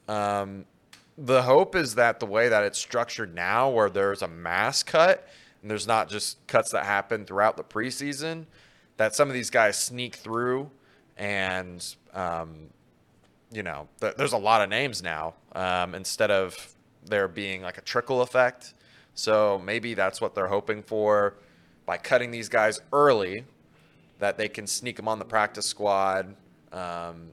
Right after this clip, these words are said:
try to, you know, trick the other teams into forgetting a name or something like that. That, that would be my guess as to why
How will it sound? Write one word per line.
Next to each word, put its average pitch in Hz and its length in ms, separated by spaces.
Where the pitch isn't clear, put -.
try 104 180
to, 87 340
you 95 120
know, 69 180
trick - 320
the 113 100
other 101 140
teams 92 400
into 90 460
forgetting 101 520
a 92 60
name 90 420
or 82 60
something 82 380
like 73 200
that. - 240
That, 110 220
that 123 140
would 120 120
be 98 320
my 104 180
guess - 340
as 95 160
to 101 80
why 92 520